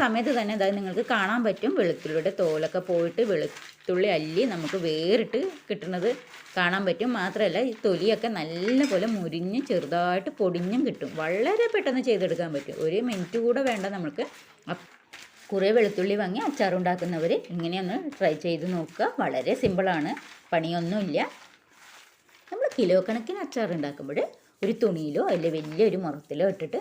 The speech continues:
നല്ലപോലെ തിരുമ്പി കൊടുക്കുക. കൈ വെച്ചിട്ട് തിരുമ്പി കൊടുത്താൽ മതി. അപ്പോൾ കൈ വെച്ചിട്ട് തിരുമ്പി കൊടുക്കാൻ വിഷമമുണ്ടെങ്കിൽ വേറൊരു തുണി വെച്ചിട്ട് ആ തുണിയിൽ വെച്ചിട്ട് നല്ലപോലെ ഒന്ന് ഉരച്ചെടുത്താൽ മതി. വളരെ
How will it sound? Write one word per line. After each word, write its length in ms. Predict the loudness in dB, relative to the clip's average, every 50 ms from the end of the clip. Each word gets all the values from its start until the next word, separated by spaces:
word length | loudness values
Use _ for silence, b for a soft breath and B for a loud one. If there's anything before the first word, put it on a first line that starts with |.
| -2 -2
നല്ലപോലെ 680 | -4 -4 -4 -6 -4 -2 -2 -2 0 -2 -2 -4 -4 -6 -10 -6 _ 0
തിരുമ്പി 260 | 2 4 4 2 2 0
കൊടുക്കുക. 280 | -2 -2 -2 -2 -6 -6 -4 -4
കൈ 80 | -4 -4 -2 -4
വെച്ചിട്ട് 320 | -6 -6 -10 -10 -8 -8 -8 -8 B B B B B B B B -20 -6 -2
തിരുമ്പി 240 | -2 0 0 -2 -2 -2
കൊടുത്താൽ 280 | -2 -2 -2 -4 -4 -6 -4
മതി. 140 | -4 -4 -4 -4
അപ്പോൾ 120 | -2 2 4
കൈ 100 | 4 4 6 4
വെച്ചിട്ട് 260 | 2 2 0 -2 0 2 2
തിരുമ്പി 220 | 2 2 0 0 2
കൊടുക്കാൻ 260 | 2 2 2 0 0 0 0
വിഷമമുണ്ടെങ്കിൽ 580 | 0 0 -2 -2 -4 -4 -4 -4 -4 -4 -4 -4 -4 -4 -2 2
വേറൊരു 380 | 4 6 6 6 6 6 4 2 0 0
തുണി 160 | 0 0 0 0
വെച്ചിട്ട് 320 | -2 -2 -6 -4 -2 -2 -2 -4 -8 -20 _ -12 -6 -4
ആ 40 | -2 0 0
തുണിയിൽ 300 | 0 0 0 -2 -2 0 0 0
വെച്ചിട്ട് 280 | 0 -2 -4 -4 -2 -2 -2
നല്ലപോലെ 460 | -2 -2 -2 -4 -4 -4 -2 -2 -2 -2 -4
ഒന്ന് 140 | -4 -6 -6 -8 -10 -10 -6
ഉരച്ചെടുത്താൽ 520 | -4 -4 -2 0 0 -2 -2 -2 -4 -4 -4 -4
മതി. 160 | -6 -6 -10 -12 -16 _ _ -6
വളരെ 240 | -4 -4 -2 -4 -4